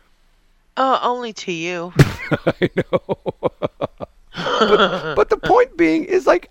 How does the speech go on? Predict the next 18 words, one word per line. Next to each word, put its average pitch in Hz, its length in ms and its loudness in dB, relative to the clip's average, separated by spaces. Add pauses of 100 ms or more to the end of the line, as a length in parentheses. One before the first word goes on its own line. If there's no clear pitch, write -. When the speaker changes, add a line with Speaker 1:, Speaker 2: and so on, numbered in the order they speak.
(100)
Speaker 2:
I - 140 -8
don't 359 180 -2
get 440 220 2
it. - 140 -2 (800)
I 139 120 4
didn't 190 120 4
get 170 120 4
a - 20 -20
chance 135 260 0
to - 60 -16
talk, 123 200 4
we'll 127 100 -4
talk 127 200 2
about 113 180 0
this 101 120 -12
tomorrow, 87 460 -2 (100)
the, 85 440 -6
uh, 78 220 -4